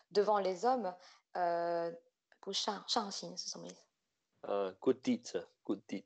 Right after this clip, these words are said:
Speaker 1: Ah, qui ne se sont pas des, euh, des bonnes œuvres.
Speaker 2: 啊，是神所憎恶的，神所讨厌的。
Speaker 1: Donc, c'est ce que Dieu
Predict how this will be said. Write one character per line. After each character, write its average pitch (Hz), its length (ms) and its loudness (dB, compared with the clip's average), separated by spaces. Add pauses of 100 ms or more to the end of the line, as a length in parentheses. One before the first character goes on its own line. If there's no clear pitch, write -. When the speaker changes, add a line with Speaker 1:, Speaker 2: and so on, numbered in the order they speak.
Speaker 1:
Ah, - 80 0
qui 247 100 2
ne 226 80 2
se 226 160 2
sont 220 220 0
pas 240 180 4
des, 190 360 2
euh, 175 340 2
des 190 80 0
bonnes 214 320 2
œuvres. - 360 -6 (600)
Speaker 2:
啊， 95 200 -2
是 - 200 0
神 143 240 4
所 - 180 0 (200)
憎 175 300 2
恶 208 140 4
的， 127 140 6
神 151 200 0
所 165 200 0
讨 95 260 -4
厌 180 380 0
的。 98 200 -12 (580)
Speaker 1:
Donc, 202 160 -6
c'est 214 120 2
ce 208 160 2
que 208 220 4
Dieu 240 280 6